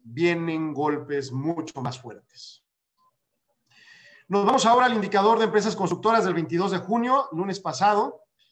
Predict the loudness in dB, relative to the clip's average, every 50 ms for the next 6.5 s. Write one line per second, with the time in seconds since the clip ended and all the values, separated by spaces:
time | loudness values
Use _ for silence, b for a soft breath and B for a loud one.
0 | _ _ _ _ _ _ -4 -2 0 0 -2 -2 -4 -4 -4 -2 -2 0 -2 -2
1 | -4 -4 -4 -4 -4 -4 -4 -2 -2 -2 -2 -4 -2 -2 0 2 2 2 0 0
2 | -4 -8 -8 -6 -6 -6 -6 -6 -8 -12 -12 -10 -8 -8 -6 -6 -6 -6 -6 -6
3 | -6 -6 -4 -2 -2 2 2 2 2 0 -2 -6 -14 -20 _ _ _ _ _ _
4 | _ _ _ _ -10 -6 -4 -2 -2 -2 0 0 2 2 2 0 0 -2 -6 -10
5 | -4 -2 -2 -2 0 -2 -4 -4 -6 -6 -6 -4 -4 -6 -6 -6 -8 -8 -4 -2
6 | -2 0 0 0 -4 -4 -4 -4 -10